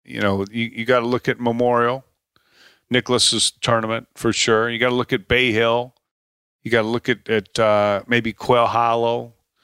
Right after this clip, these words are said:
Uh, y-, you know, the, these are the g-, golf courses that, you know, Pebble Beach, you know, when you, you know, these are the courses that,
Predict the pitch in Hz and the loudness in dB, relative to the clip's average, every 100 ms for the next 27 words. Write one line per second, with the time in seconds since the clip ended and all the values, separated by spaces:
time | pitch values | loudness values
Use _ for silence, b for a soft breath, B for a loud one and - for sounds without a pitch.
0 | b b b b - 104 101 101 117 127 | b b b b -8 -4 -2 -2 -6 -8
1 | 139 139 147 131 165 139 156 214 185 175 | -8 -2 0 2 0 0 2 4 4 2
2 | 131 - 117 113 131 120 - - 110 - | 0 -4 -10 -2 2 2 0 -2 2 2
3 | 104 92 - - - 104 98 - 143 117 | 0 -2 -2 -4 0 0 0 -2 -2 2
4 | - 127 120 101 113 113 110 - - - | 2 2 0 -2 -2 -2 -2 -2 -2 -6
5 | _ _ 113 104 104 104 107 113 120 123 | _ _ -2 2 2 -2 -6 -8 -8 -2
6 | 147 147 165 226 247 165 - 151 131 120 | 0 2 2 2 2 0 0 0 2 -2
7 | 101 120 107 | 0 0 0